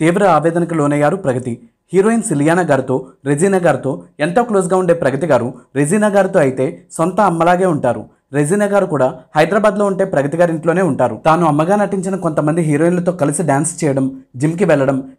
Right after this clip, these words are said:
డిన్నర్స్కి వెళ్ళడం, స్విమ్మింగ్ చేయడం లాంటివి చేస్తూ తనను తాను ఎప్పుడూ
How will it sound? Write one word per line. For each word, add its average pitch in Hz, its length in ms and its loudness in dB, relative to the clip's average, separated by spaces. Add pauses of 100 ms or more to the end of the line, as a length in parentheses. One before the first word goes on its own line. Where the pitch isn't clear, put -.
(120)
డిన్నర్స్కి 180 380 -2
వెళ్ళడం, 135 280 0 (260)
స్విమ్మింగ్ 180 400 0
చేయడం 175 280 2
లాంటివి 165 320 -2
చేస్తూ 151 260 -4 (320)
తనను 175 260 0
తాను 202 140 2 (120)
ఎప్పుడూ 202 220 -2